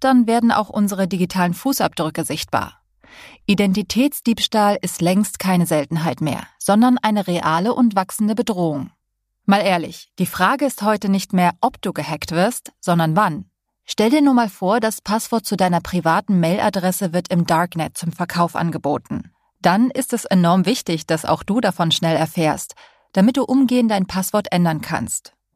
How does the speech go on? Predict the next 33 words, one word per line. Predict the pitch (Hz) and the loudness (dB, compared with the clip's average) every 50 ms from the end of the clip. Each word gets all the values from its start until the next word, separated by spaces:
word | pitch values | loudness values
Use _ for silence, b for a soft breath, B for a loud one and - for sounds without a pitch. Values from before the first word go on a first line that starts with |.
| _ - | _ 2
Denn | 220 220 | 4 4
du | 220 | 4
wirst | 190 208 190 - | 2 0 -2 -2
feststellen, | - 196 185 - - - - 220 220 233 254 285 285 233 | -2 -2 -2 -2 -4 -2 0 2 2 4 4 2 2 2
deine | 214 202 190 202 | 2 2 0 0
Zwei-Faktor-Authentifizierung | - - - 202 190 - 254 269 - - 247 - - 180 - 190 175 170 170 160 - 180 - - - 175 170 208 220 226 208 190 | -2 -2 -2 -2 0 0 -4 -4 -2 0 0 2 2 0 0 -2 -4 -4 -4 -6 -8 -10 -8 -4 -2 -2 2 2 2 2 4 2
wurde | 214 214 233 | 0 0 -2
von | - - 214 | -2 0 2
den | 190 190 165 | 2 2 2
Hackern | 160 185 170 202 190 185 185 | 0 0 0 2 2 2 2
bereits | 208 196 - 160 165 - - | 0 0 0 -2 -2 -4 -4
deaktiviert. | - 175 170 - 160 - - - 220 180 175 156 - - - - - _ _ _ _ _ _ _ _ _ _ _ | -2 0 0 0 -2 -2 -2 -2 0 2 2 0 -2 -4 -10 -18 -20 _ _ _ _ _ _ _ _ _ _ _
Genau | - 214 190 196 202 240 269 | 2 4 4 6 4 4 2
da | 208 226 226 247 | 2 2 0 0
kommt | 247 - 247 240 220 - - | 0 0 0 0 0 -2 -2
Omniac | 180 190 196 190 175 165 151 156 | 0 2 4 4 4 2 0 -4
ins | 156 151 156 - | -6 -8 -6 -6
Spiel. | - - 160 151 101 - - - _ _ _ _ _ _ _ | -6 -6 -4 -6 -6 -6 -10 -16 _ _ _ _ _ _ _
Omniac | - 185 185 185 196 214 240 277 285 - | 0 2 4 4 4 4 2 0 -2 -4
ist | - 254 - - | -4 -6 -6 -6
quasi | - - 247 233 233 220 233 240 | -4 -2 0 2 2 2 0 0
ein | - 208 202 202 185 | 0 0 2 2 2
digitaler | 202 214 208 220 - 196 202 196 190 185 | 2 2 0 0 0 0 0 2 2 2
Bodyguard, | 180 190 185 196 180 - 160 147 127 - - - | 2 2 2 2 0 0 0 -2 -2 -4 -6 -6
der | - 156 | -4 -4
rund | 143 165 196 220 226 | 0 2 2 2 2
um | - 220 196 185 | 2 0 0 0
die | 180 180 | 0 0
Uhr | 151 160 - - | 0 0 0 0
aufpasst | - 156 170 - - - - 240 254 - - - | 0 -2 -2 -4 -8 -6 -4 -4 -4 -4 -6 -6
und | - 220 214 196 | -2 -2 -2 -2
sofort | 220 202 - - 254 277 - - | -2 -4 -2 0 0 0 0 -2
bemerkt, | 240 214 185 175 175 180 220 254 - - | 0 0 2 4 4 2 2 0 -4 -6